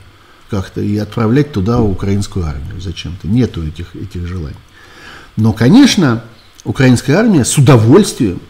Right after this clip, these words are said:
будет пользоваться любой возможностью для того, чтобы повредить какой-нибудь инфраструктурный объект и посеять какую-то панику на российской территории, и будет этого делать все больше и больше по мере того, как будет насыщаться хорошим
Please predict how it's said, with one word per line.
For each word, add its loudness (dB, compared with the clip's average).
будет 0
пользоваться 2
любой 6
возможностью -2
для -10
того, -6
чтобы -4
повредить -4
какой-нибудь -4
инфраструктурный -8
объект -4
и -8
посеять -2
какую-то -8
панику -4
на 0
российской -2
территории, 0
и 0
будет 4
этого 0
делать 2
все -6
больше -2
и -2
больше -4
по -6
мере 4
того, -4
как -6
будет -2
насыщаться -4
хорошим 0